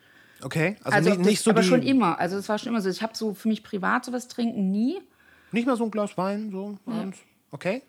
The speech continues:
Speaker 2: Sondern halt meistens halt wirklich in sozialen Situationen, wo ich einfach mit wahnsinnig viele Menschen, Geräusche, <coughs> Einflüsse und dergleichen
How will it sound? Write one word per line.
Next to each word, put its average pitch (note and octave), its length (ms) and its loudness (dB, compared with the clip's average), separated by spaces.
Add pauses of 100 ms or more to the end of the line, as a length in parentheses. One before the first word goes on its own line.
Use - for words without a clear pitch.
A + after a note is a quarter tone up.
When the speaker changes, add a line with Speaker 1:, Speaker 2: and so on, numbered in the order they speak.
Speaker 2:
Sondern G#3+ 320 0
halt G#3 260 2
meistens G#3 440 0
halt G3+ 200 0
wirklich G3+ 220 -8
in G3 220 -2
sozialen G3 480 -2
Situationen, G3+ 580 -6
wo F#3 100 -6
ich F#3 120 -8
einfach F3+ 260 -10
mit F3+ 220 -8 (560)
wahnsinnig G3+ 440 0
viele G3 160 -4
Menschen, G3+ 440 0
Geräusche, G3 720 -2 (220)
<coughs> - 240 -8
Einflüsse G3 560 -2
und F3+ 160 -6
dergleichen F3 640 -4